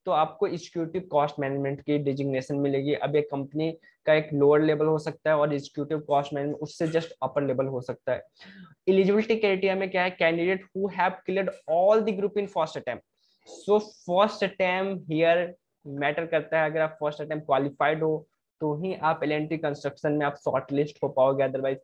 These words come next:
आप shortlist नहीं हो पाओगे। इसके अलावा who have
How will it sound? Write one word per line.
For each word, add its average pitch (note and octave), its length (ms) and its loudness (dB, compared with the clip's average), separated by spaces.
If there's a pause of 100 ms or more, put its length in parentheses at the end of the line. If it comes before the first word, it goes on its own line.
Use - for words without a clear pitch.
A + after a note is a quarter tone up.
आप C3 180 -6
shortlist C#3+ 580 -2
नहीं C3 220 -4
हो - 100 -8
पाओगे। - 280 -10 (600)
इसके E3+ 220 -2
अलावा G3 220 4 (140)
who F#3+ 80 0 (220)
have F3 240 2